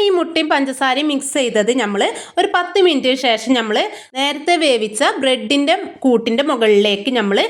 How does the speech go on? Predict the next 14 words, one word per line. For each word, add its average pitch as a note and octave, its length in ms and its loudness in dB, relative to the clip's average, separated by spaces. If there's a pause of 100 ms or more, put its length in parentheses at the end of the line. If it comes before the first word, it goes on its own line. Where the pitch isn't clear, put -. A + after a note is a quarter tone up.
(300)
പതുക്കെ E4 480 0
ഒഴിച്ച് G#3+ 380 2
കൊടുക്കുക G3 280 0
കേട്ടോ. F#3+ 200 -2
അതിൻ്റെ A#3 300 -2
മുകൾ A3 280 0
വശത്തേക്കായിട്ട് G#3 760 -2 (120)
എല്ലാ G#3 180 0 (160)
ഭാഗത്തേക്കും G3+ 580 0
ആകുന്ന G#3 320 0
രീതിയിൽ F#3 360 0
നമുക്കിതൊന്ന് F#3 540 2 (140)
ഒഴിച്ച് G#3+ 360 0
കൊടുക്കാം. G3 380 -2